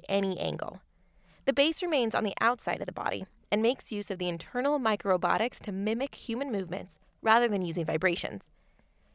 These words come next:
Its design is meant to provide an experience closer to being with a human partner than other devices.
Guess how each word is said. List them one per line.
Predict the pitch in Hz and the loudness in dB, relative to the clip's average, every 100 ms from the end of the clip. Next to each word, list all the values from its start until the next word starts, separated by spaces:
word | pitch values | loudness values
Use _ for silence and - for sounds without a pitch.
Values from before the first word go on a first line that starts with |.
| _ | _
Its | 277 - | -6 -4
design | 285 285 311 370 | 0 0 2 0
is | 415 | 0
meant | 254 196 | -2 -2
to | |
provide | 220 196 180 | -2 2 2
an | 180 | 2
experience | 170 - - 302 262 175 - | -4 -8 -8 -4 -2 -4 -8
closer | - 269 277 320 | -8 -6 -4 -6
to | 247 | -6
being | 196 175 | -6 -8
with | 180 | -8
a | |
human | - - 311 240 | -10 -6 0 0
partner | - - - 180 180 | 0 -4 -6 -8 -8
than | 208 | -4
other | 202 202 | 0 0
devices. | - - - - 98 | -2 -6 -10 -10 -12